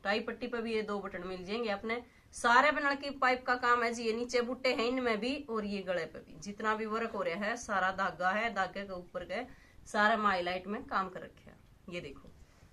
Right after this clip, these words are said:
इस तरह simple sober से नीचे बूटे आ जाएंगे, सिर्फ गले पे काम मिलेगा। बाजू और back इसकी plain मिलेंगी जी। ये आ जाएगी इसकी bottom और with contrast दुपट्टा है,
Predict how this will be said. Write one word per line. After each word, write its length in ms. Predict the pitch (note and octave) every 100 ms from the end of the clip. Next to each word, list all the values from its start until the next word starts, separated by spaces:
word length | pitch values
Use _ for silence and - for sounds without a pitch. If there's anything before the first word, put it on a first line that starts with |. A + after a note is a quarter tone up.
| -
इस 180 | B3 -
तरह 160 | B3+
simple 400 | B3+ C4+ C4+ C4
sober 280 | C4 A#3+ A3+
से 140 | A#3+ A3+
नीचे 280 | A#3 A#3
बूटे 280 | G#3+ F#3+ -
आ 100 | F3+
जाएंगे, 320 | F#3 D4+ C#4+ A3
सिर्फ 320 | - F#3 F#3
गले 220 | F#3 F#3+
पे 120 | F#3+ E3+
काम 280 | E3 E3
मिलेगा। 360 | F3+ F#3+ G#3 A#3 A#3 - - -
बाजू 360 | G3 A3+ A#3 C4
और 120 | C4+
back 260 | B3+ C4 C4+
इसकी 220 | D4 -
plain 360 | C4+ A#3+ A3+ A#3
मिलेंगी 400 | A#3+ A#3+ C4+ B3+
जी। 320 | G#3+ B3 B3 - - - - - -
ये 120 | G3+
आ 140 | G#3+ A#3
जाएगी 260 | A#3 A3+ A3
इसकी 220 | - A3
bottom 500 | G3 G3 A3+ B3 D4 - - - - - - - - - - -
और 220 | A#3 B3+
with 260 | A#3+ B3+ A3+ -
contrast 560 | A#3+ B3 B3+ C4 C4+
दुपट्टा 420 | A3+ A3+ G#3+ - A#3+
है, 360 | A#3+ G#3 B3